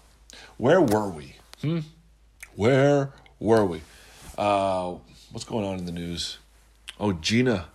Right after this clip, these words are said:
Gina Carano, uh, a lady that I don't really know. Apparently she was in The Mandalorian, the, uh, Disney Star Wars series. Lost her job, uh, today on account of being a racist.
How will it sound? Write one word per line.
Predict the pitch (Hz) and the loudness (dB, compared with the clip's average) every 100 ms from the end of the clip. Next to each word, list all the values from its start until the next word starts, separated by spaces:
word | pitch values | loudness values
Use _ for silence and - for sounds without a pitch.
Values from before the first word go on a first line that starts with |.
| _ _ _ - - | _ _ _ -20 -4
Gina | 123 139 | 0 0
Carano, | 131 - 117 110 123 147 170 147 - _ - - - _ - | 0 2 4 4 4 2 0 -4 -20 _ -20 -20 -20 _ -8
uh, | 98 87 82 | -4 -4 -6
a | - | -2
lady | 104 117 117 | 2 2 2
that | 107 110 | 2 4
I | 104 | 2
don't | 104 113 98 | 2 0 0
really | 113 110 107 | 0 0 2
know. | 113 156 156 - | 2 2 2 -6
Apparently | - 110 107 | -2 0 0
she | 104 110 | -2 -2
was | 101 | -2
in | 107 | -4
The | 104 | -6
Mandalorian, | 92 101 107 104 87 85 92 104 139 165 170 151 - | -6 -6 -4 -4 -6 -10 -6 -2 -2 -2 -4 -8 -18
the, | - 87 82 | -10 -8 -8
uh, | 78 | -8
Disney | 85 104 110 107 | -4 0 0 -2
Star | 104 - 113 117 | -4 -2 0 0
Wars | 117 120 117 - - _ - | 0 0 -2 -6 -12 _ -12
series. | - 131 135 180 175 - - - - - | -6 0 2 0 -2 -12 -20 -20 -20 -6
Lost | 104 127 131 - | 4 6 6 2
her | 117 | -4
job, | 95 113 135 139 139 139 - _ _ - | 0 2 4 6 4 0 -18 _ _ -4
uh, | 98 92 87 | 0 0 0
today | - 95 98 107 127 - - - | -2 0 0 0 -4 -14 -20 -12
on | - 101 | -4 -4
account | 92 - 117 104 | -4 0 2 2
of | 85 | 0
being | 110 104 87 | 0 2 -2
a | |
racist. | 76 78 95 160 175 147 180 - - | -6 -4 2 4 4 4 2 0 -4